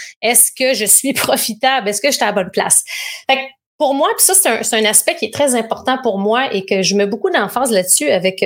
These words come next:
mes clients, c'est avoir, si vous êtes en mesure d'avoir un positionnement fort, OK ? Ce que j'ent-, ce que ça veut dire, c'est que si vous êtes en mesure de mettre de l'avant votre expertise et que cette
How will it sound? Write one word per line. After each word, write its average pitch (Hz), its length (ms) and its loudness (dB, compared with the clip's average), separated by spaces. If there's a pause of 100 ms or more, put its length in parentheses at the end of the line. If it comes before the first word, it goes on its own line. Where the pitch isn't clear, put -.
mes 202 140 0
clients, 226 380 0
c'est 220 240 2 (720)
avoir, 302 440 2
si - 200 2
vous 392 100 2
êtes 339 120 0
en 240 100 2
mesure 220 400 0
d'avoir 214 440 0
un 220 180 0 (180)
positionnement 226 1200 2
fort, - 640 0 (340)
OK ? 226 180 0
Ce - 120 -2
que 208 140 2
j'ent-, 190 300 -2
ce - 120 0
que 208 100 -2
ça 214 160 2
veut 185 120 0
dire, 277 260 0
c'est 202 160 0
que 202 80 0 (200)
si - 200 2
vous 339 160 0
êtes 330 120 0
en 254 140 0
mesure 254 500 2 (340)
de 190 160 0
mettre 247 600 0
de 269 180 0
l'avant 240 340 0
votre 220 180 -2
expertise 208 800 0 (640)
et 190 120 -2
que 208 120 4
cette 190 280 2